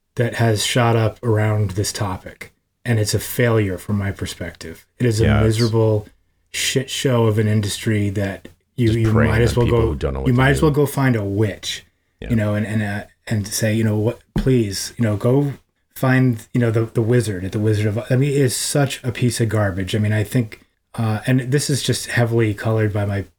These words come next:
Speaker 1: personal experience, but just everybody else that struggled trying to figure this stuff out.
Speaker 2: Mm.
Speaker 1: Um,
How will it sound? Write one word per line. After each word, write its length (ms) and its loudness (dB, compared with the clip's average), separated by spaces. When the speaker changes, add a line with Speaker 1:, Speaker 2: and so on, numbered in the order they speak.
Speaker 1:
personal 400 -2
experience, 540 -2
but 320 -2
just 220 -2
everybody 520 0
else 240 0
that 160 -2
struggled 480 0
trying 180 0
to 60 -2
figure 300 -2
this 160 -4
stuff 300 -4
out. 360 -4
Speaker 2:
Mm. 280 -6
Speaker 1:
Um, 460 -2